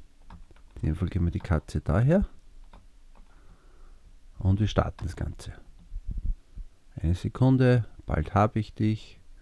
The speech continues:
Er bleibt dabei. „Bald habe ich dich.“ Und dann berührt er hoffentlich bald einmal den,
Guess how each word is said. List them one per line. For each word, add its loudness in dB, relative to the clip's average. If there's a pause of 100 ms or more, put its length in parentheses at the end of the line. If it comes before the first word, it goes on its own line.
(440)
Er -4
bleibt -2
dabei. 4 (3250)
„Bald -6
habe 4
ich -2
dich.“ -4 (480)
Und -4
dann 2
berührt 4
er 6
hoffentlich 0
bald 2
einmal 4
den, 2